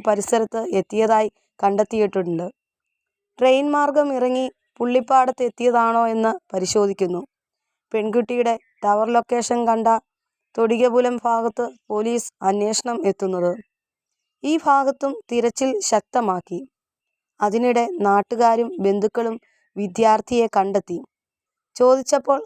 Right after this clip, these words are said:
വൈകിട്ട് പെൺകുട്ടിയുമായി പിരിഞ്ഞുവെന്നും പിന്നീട് കണ്ടില്ലെന്നും അറിയിച്ചു. പിന്നീട് പോലീസ് ചോദ്യം ചെയ്തപ്പോഴാണ്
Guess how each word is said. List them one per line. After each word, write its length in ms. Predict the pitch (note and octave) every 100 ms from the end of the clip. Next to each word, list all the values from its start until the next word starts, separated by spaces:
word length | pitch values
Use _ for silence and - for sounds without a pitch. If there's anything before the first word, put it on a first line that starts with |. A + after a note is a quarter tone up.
| -
വൈകിട്ട് 500 | G#3+ G#3+ A3 B3+ B3+
പെൺകുട്ടിയുമായി 880 | B3+ A3 A3 A3+ A3+ B3+ B3+ B3 A#3+
പിരിഞ്ഞുവെന്നും 720 | A3+ A3 G#3+ A#3 B3+ A#3+ A#3 A#3 _ _ _ _ _ B3
പിന്നീട് 420 | B3 C4+ C#4 C#4 C#4
കണ്ടില്ലെന്നും 680 | A3+ A3+ B3+ C4 A#3+ A#3 A#3 C4
അറിയിച്ചു. 460 | G3 G#3 G3 F#3 F3+ - _ _ _ _ _ _ _ _
പിന്നീട് 440 | A#3+ A3+ A#3+ B3 B3+ C4+
പോലീസ് 440 | G#3+ G#3 G#3+ A#3+ -
ചോദ്യം 360 | - G3 G3+ A3+
ചെയ്തപ്പോഴാണ് 640 | A#3 A3+ A3 A#3 A#3 A3+